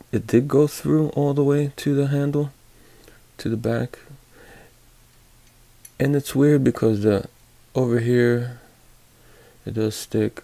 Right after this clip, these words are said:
but when you go down, it wants, the magnet wants to flip for some reason. It doesn't.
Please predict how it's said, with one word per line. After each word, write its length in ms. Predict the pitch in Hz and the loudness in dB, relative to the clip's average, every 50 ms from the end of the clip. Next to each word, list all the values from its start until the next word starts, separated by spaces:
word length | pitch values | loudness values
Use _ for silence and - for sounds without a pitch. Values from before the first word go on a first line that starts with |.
| - _ - | -20 _ -8
but 80 | - - | -6 -6
when 160 | 120 127 135 | -4 -4 -4
you 80 | 139 | -4
go 180 | 143 143 143 143 | -2 -2 -2 -2
down, 480 | 131 127 123 123 127 123 123 123 120 117 - - - - - - - - - _ _ _ _ _ _ - - - - | 0 0 0 0 0 -2 -2 -4 -6 -8 -16 -20 -20 -20 -20 -20 -20 -20 -20 _ _ _ _ _ _ -20 -20 -12 -6
it 120 | 110 107 | -2 -2
wants, 520 | 110 104 117 127 131 127 - - - - - | 0 0 0 0 -2 -4 -6 -10 -14 -12 -6
the 140 | 123 117 | -2 0
magnet 340 | 104 107 110 120 123 127 123 | 2 4 4 4 4 4 2
wants 220 | 120 117 117 117 - | 2 2 0 -2 -4
to 100 | - - | -8 -10
flip 380 | - - - 80 - - - - _ - _ _ _ - - _ _ - | -8 -4 0 0 0 0 -2 -8 _ -20 _ _ _ -20 -20 _ _ -18
for 160 | - - - - | -12 -10 -10 -8
some 280 | - - 92 98 95 | -6 -6 -6 -4 -4
reason. 440 | 95 92 92 92 - 90 95 95 - | -2 -2 -2 -2 -4 -4 -6 -6 -8
It 80 | - 101 | -10 -8
doesn't. 380 | 101 98 90 107 95 95 - | -6 -6 -8 -6 -8 -8 -10